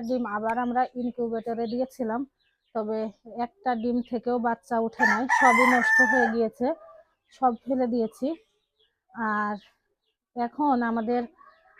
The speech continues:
আটটা কোয়েল পাখিতে ডিম পাড়ছে, গতদিনও পেড়েছে আলহামদুলিল্লাহ। তো বর্ণমালার বাবা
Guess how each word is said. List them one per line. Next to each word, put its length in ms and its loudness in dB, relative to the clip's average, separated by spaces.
আটটা 340 2
কোয়েল 220 2
পাখিতে 380 0
ডিম 160 0
পাড়ছে, 420 -4
গতদিনও 460 -2
পেড়েছে 440 -4
আলহামদুলিল্লাহ। 760 -4
তো 80 -4
বর্ণমালার 680 2
বাবা 200 2